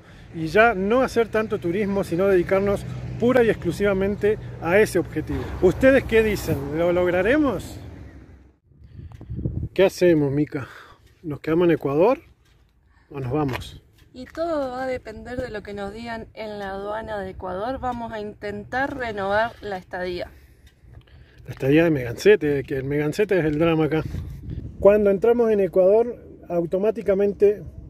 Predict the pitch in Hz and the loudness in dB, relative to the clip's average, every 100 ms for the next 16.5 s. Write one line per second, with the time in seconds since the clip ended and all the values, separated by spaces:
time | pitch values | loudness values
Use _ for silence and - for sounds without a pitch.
0 | - - 131 139 180 160 - - - - | -16 -10 -4 0 2 0 -4 -10 -4 0
1 | 170 190 156 143 147 160 156 143 156 156 | 0 0 0 0 2 2 2 0 0 0
2 | 147 127 - - 151 156 165 160 185 196 | -2 -4 -10 -6 0 2 4 4 4 4
3 | 196 202 - - - - 151 196 208 202 | 4 -2 -8 -20 -10 -2 4 6 6 4
4 | 185 196 214 202 196 214 226 196 196 185 | 2 2 4 4 4 4 2 0 -8 -8
5 | 185 170 175 185 143 160 170 196 208 185 | -6 0 2 2 0 0 2 4 4 2
6 | 165 147 147 151 165 143 - - - - | 2 0 -2 0 0 -2 -6 -18 -20 -20
7 | - - 254 294 311 302 - - 370 330 | -20 -16 -8 -4 -4 -4 -8 -6 -4 -4
8 | 302 254 240 240 226 - 277 269 262 277 | -4 -6 -10 -8 -8 -4 -4 -2 -4 -8
9 | - - - - 262 277 269 233 220 226 | -14 -20 -16 -4 -4 -4 -6 -8 -10 -10
10 | 214 202 240 226 208 214 226 233 220 214 | -10 -10 -12 -10 -10 -10 -10 -12 -12 -10
11 | 214 214 240 214 233 254 240 - 240 247 | -8 -8 -10 -12 -10 -10 -10 -12 -12 -8
12 | 226 226 220 233 254 262 247 269 294 294 | -6 -6 -8 -8 -8 -8 -4 -2 0 -2
13 | 294 311 302 302 - 233 247 285 277 277 | -4 -4 -2 -4 -6 -8 -6 -4 -4 -4
14 | 269 262 269 277 233 220 220 220 214 214 | -6 -6 -6 -6 -6 -10 -10 -10 -8 -8
15 | - 240 202 190 185 185 208 214 233 240 | -10 -12 -8 -6 -4 -6 -6 -8 -12 -6
16 | 262 277 311 339 - | -2 -2 -2 -4 -8